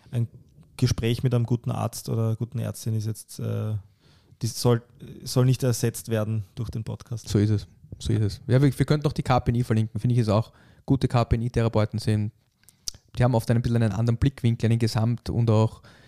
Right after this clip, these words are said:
Speaker 2: Evolutions-, äh, mit einem evolutionären Hintergrund Gedanken, was Medizin und Ernährung betrifft. Also auch das könnten wir durchaus verlinken.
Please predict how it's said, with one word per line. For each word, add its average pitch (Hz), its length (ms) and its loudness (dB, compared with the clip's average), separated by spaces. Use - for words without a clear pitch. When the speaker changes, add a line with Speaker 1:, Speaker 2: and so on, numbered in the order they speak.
Speaker 2:
Evolutions-, 117 1000 2
äh, 101 280 2
mit 110 160 0
einem 110 120 2
evolutionären 113 460 4
Hintergrund 110 640 2
Gedanken, 101 460 0
was 104 260 2
Medizin 113 480 2
und 107 80 4
Ernährung 107 340 2
betrifft. 110 360 0
Also 110 140 2
auch 107 80 -2
das 110 200 -2
könnten 107 220 -2
wir 104 80 0
durchaus 107 260 0
verlinken. 104 440 -6